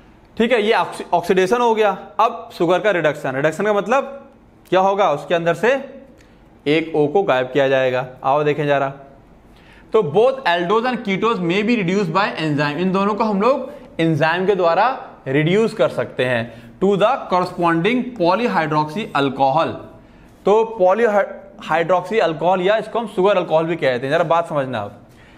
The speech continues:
ये जिन लोगों को समझ में नहीं आया, मैं यहाँ structure clear कर दूँ। ये देखो, इसका मतलब क्या है, हमको अच्छे से पता है। यहाँ पर क्या लगा हुआ है, सी, और एक क्या लगा हुआ है, ये एच,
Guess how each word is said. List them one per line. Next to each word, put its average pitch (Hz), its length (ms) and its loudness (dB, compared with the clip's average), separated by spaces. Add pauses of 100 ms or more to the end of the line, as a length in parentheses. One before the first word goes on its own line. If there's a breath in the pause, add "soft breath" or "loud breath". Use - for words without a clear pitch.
(200 loud breath)
ये 185 140 2
जिन 185 160 0
लोगों 190 180 2
को 185 60 -2
समझ 170 200 0
में 175 100 0
नहीं 165 140 0
आया, 175 240 2
मैं 156 120 -2
यहाँ 139 120 0
structure 135 300 -6
clear 156 280 0
कर 175 160 0
दूँ। 202 400 -6 (760 loud breath)
ये 143 100 0
देखो, 120 200 -4
इसका 151 260 -4
मतलब 196 280 -2
क्या 190 200 0
है, 202 240 -6
हमको 143 220 -2
अच्छे 151 260 0
से 175 60 0
पता 170 300 -2
है। 185 180 -4
यहाँ 131 140 0
पर 156 140 -2
क्या 156 140 -2
लगा 147 180 0
हुआ 131 120 0
है, 123 60 -4
सी, 185 480 -4
और 135 140 0
एक 139 140 -2
क्या 139 120 -2
लगा 135 160 0
हुआ 135 180 0
है, 147 100 2
ये 180 240 -2
एच, 117 220 -6